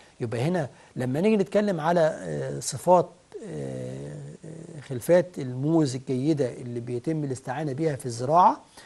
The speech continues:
بقول خالية من الإصابة بالأمراض، خالية من الإصابات الحشرية، الساق الكاذبة بتاعتي طولها من تمانين إلى مية سنتي،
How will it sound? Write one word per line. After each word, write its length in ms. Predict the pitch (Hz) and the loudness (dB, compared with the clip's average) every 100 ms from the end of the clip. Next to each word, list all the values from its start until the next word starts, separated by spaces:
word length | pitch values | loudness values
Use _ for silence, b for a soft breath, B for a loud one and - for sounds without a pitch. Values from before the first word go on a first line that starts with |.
| B B | B B
بقول 260 | 135 160 160 | 2 4 4
خالية 300 | 151 151 165 | 2 2 2
من 120 | 147 | 0
الإصابة 420 | 143 - 156 143 | -4 0 2 2
بالأمراض، 520 | 135 135 127 139 202 226 - b b - | -2 -4 -4 2 2 2 -12 b b -6
خالية 420 | 147 151 175 147 | -2 4 4 4
من 200 | 135 135 | 0 -6
الإصابات 560 | 151 131 135 131 160 | -8 -4 -2 2 0
الحشرية، 680 | 156 - 147 139 156 190 240 233 B B B | 0 -6 -6 -4 -4 -2 -4 -6 B B B
الساق 420 | 147 - 180 190 175 | -8 2 6 6 4
الكاذبة 600 | 151 - 151 143 175 160 | -2 -2 -2 0 0 0
بتاعتي 440 | - 170 156 147 | 2 4 4 0
طولها 420 | - 180 151 135 | -4 -2 0 0
من 580 | 131 151 151 143 156 135 | -2 -2 -4 -6 -8 -8
تمانين 520 | 135 131 135 156 156 139 | -4 -4 -2 -2 -4 -6
إلى 260 | 143 123 | -8 -6
مية 160 | 127 151 | -6 -6
سنتي، 480 | - 175 196 - 247 | -4 -4 -4 -2 -4